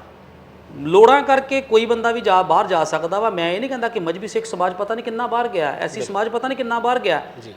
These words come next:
Speaker 1: ਲੇਕਿਨ ਜੇ ਉਹ ਬਾਹਰ ਗਏ ਨੇ, ਉਹਨਾਂ ਦੇ ਪੈਸੇ ਪੱਖਿਓਂ ਹੱਥ ਥੋੜ੍ਹਾ ਸੌਖਾ ਹੋਇਆ ਵਾ, ਤਾਂ ਜਾ ਕੇ ਅੱਜ ਅਸੀਂ ਆਪਣੇ ਭੈਣ ਭਰਾਵਾਂ ਨੂੰ ਬੋਲਣ ਜੋਗੇ ਕੀਤਾ ਜਾਂ ਉਹ ਬੋਲ ਪਾ ਰਹੇ ਨੇ। ਸੋਸ਼ਲ ਮੀਡੀਆ ਨੇ ਬਹੁਤ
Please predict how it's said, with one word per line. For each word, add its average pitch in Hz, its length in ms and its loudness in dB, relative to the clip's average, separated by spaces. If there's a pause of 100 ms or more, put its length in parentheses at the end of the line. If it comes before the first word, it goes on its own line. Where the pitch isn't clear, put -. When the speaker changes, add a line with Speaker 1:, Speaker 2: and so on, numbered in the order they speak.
Speaker 1:
ਲੇਕਿਨ 196 340 -6
ਜੇ 220 160 -4
ਉਹ - 120 4
ਬਾਹਰ 170 340 4
ਗਏ 156 300 2
ਨੇ, 208 380 -4
ਉਹਨਾਂ 202 260 -4
ਦੇ 202 320 2
ਪੈਸੇ 180 440 0
ਪੱਖਿਓਂ 190 380 -6
ਹੱਥ 156 220 0
ਥੋੜ੍ਹਾ 202 220 0
ਸੌਖਾ 151 440 0
ਹੋਇਆ 151 300 4
ਵਾ, 170 360 2 (420)
ਤਾਂ 214 340 6
ਜਾ 208 200 6
ਕੇ 214 260 2 (120)
ਅੱਜ 185 160 2 (100)
ਅਸੀਂ 196 320 -6
ਆਪਣੇ 185 300 -2
ਭੈਣ 165 340 0
ਭਰਾਵਾਂ 165 380 0
ਨੂੰ 180 180 -4
ਬੋਲਣ 156 320 2
ਜੋਗੇ 165 300 -4
ਕੀਤਾ 180 440 -2 (420)
ਜਾਂ 180 160 6
ਉਹ 233 180 8
ਬੋਲ 196 260 6
ਪਾ 185 240 6
ਰਹੇ 175 140 4
ਨੇ। 156 100 -4
ਸੋਸ਼ਲ 190 360 -4
ਮੀਡੀਆ 233 340 2
ਨੇ 226 120 -2
ਬਹੁਤ 175 520 2